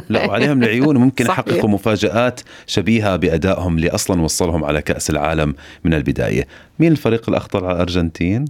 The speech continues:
Speaker 2: أكيد البرازيل.
Speaker 1: واضحة يعني، أكيد.
Speaker 2: البرازيل بيرأس مجموعة إي. البرازيل الخائبة من مونديال ألفين وأربعتاش.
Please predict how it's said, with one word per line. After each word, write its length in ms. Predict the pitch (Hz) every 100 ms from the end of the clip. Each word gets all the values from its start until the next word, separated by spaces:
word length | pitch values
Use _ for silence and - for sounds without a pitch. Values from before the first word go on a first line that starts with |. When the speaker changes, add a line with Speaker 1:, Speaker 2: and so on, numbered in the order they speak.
| -
Speaker 2:
أكيد 340 | - - 370
البرازيل. 480 | 320 254 214 170 165 98
Speaker 1:
واضحة 300 | 85 - 85
يعني، 360 | 82 82 82 76
أكيد. 380 | - 85 76 - - _ -
Speaker 2:
البرازيل 680 | 185 139 131 120 170 202
بيرأس 460 | 151 202 190 143 -
مجموعة 680 | 135 139 156 175 160 160 165 170
إي. 280 | 156 113 - - - - - -
البرازيل 680 | 160 170 175 214 269 269
الخائبة 920 | - 156 143 196 190 165 151 143 139 139 -
من 340 | 131 143 147 135
مونديال 520 | 139 131 131 135 127
ألفين 380 | 120 - 135 127
وأربعتاش. 760 | - 123 123 127 - - -